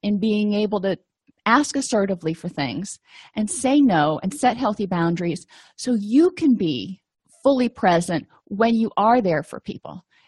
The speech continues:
You know, you're no good to anybody if you are completely worn down.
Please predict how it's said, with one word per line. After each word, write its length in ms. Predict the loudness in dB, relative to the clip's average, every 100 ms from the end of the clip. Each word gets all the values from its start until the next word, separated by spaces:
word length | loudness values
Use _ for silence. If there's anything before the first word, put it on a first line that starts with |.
| -4
You 120 | 0
know, 100 | 0
you're 180 | 4 6
no 160 | 6
good 260 | 4 0 -2
to 140 | -2
anybody 540 | 2 2 2 0 -2 -6
if 140 | -2
you 140 | 2
are 120 | 2 2
completely 840 | -4 -10 -8 -2 -2 -2 -2 -4
worn 340 | -2 -2 -2
down. 360 | 0 -2 -4 -14